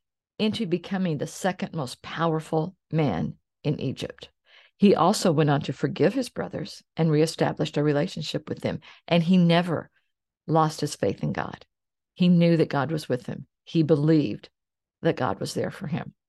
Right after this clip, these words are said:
And another one is Naomi. Naomi lost her husband and both of her sons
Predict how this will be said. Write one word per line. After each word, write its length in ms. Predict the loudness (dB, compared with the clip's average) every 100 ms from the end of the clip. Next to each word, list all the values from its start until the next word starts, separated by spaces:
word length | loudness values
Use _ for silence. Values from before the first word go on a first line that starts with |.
| _ _ _ _ _ -20 _ 0
And 120 | 4
another 300 | 6 6 4
one 160 | 2 2
is 240 | 0 2
Naomi. 580 | 0 0 0 -2 -4 -6
Naomi 440 | -2 0 2 0 0
lost 280 | 0 -4 -10
her 80 |
husband 540 | -6 -4 -4 -4 -6 -8 _ _
and 120 | -2 0
both 180 | 0
of 80 | -2
her 60 | -4
sons 600 | -4 -6 -6 -12 -18